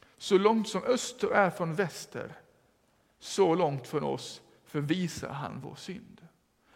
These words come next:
Alltså, så när Gud ser på oss så ser han inte liksom den syndfyllde Peter, utan han ser den förlåtne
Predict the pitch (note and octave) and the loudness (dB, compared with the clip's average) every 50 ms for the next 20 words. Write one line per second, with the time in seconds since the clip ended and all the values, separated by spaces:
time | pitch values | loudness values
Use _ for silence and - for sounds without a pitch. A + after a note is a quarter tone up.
0 | _ _ - - D3+ D#3 F#3+ F#3 E3 G3+ F#3+ G3 G3+ F#3+ B3+ B3+ B3+ G3+ - - | _ _ -4 -4 -2 -2 -2 -2 -2 -2 -2 0 -2 -2 -2 -4 -4 -4 -4 -2
1 | A#3 F#3+ - - - F#3 F#3 G3 F3+ - - - - - - _ _ - _ _ | -2 -2 -2 0 -2 0 0 0 -2 -4 -8 -14 -18 -20 -20 _ _ -20 _ _
2 | _ - E3 D3+ - - A3+ G#3 D#3+ D3 D3+ D#3 E3+ F3+ F3+ D3+ - - C#3+ C#3 | _ -10 -10 -8 -6 -4 -2 0 0 0 0 0 -2 -2 -4 -6 -6 -4 -4 -4
3 | C3 B2 - - - - - - - D3+ D3 C#3+ D3 C3+ C3+ - - F#3+ F#3+ E3+ | -4 -6 -8 -16 -20 -20 -20 -16 -12 -10 -6 -4 -4 -6 -6 -6 -4 -4 -4 -4
4 | C#3 - - C#3+ - - C3 - - E3+ - D3+ - - - - - - - _ | -4 -6 -8 -6 -6 -6 -8 -6 -6 -6 -8 -8 -12 -18 -18 -18 -18 -20 -20 _
5 | _ _ _ _ _ _ _ _ _ _ _ _ _ _ E3 D#3 - C#3+ D3 D3 | _ _ _ _ _ _ _ _ _ _ _ _ _ _ -12 -6 -4 -4 -4 -4
6 | D3 - G3+ D3+ C#3 C3+ C#3 C#3 - - E3 D#3 D#3+ E3+ - - - - - D#3 | -4 -4 -4 -4 -4 -6 -8 -10 -8 -6 -4 -2 -2 -2 -4 -8 -14 -16 -14 -16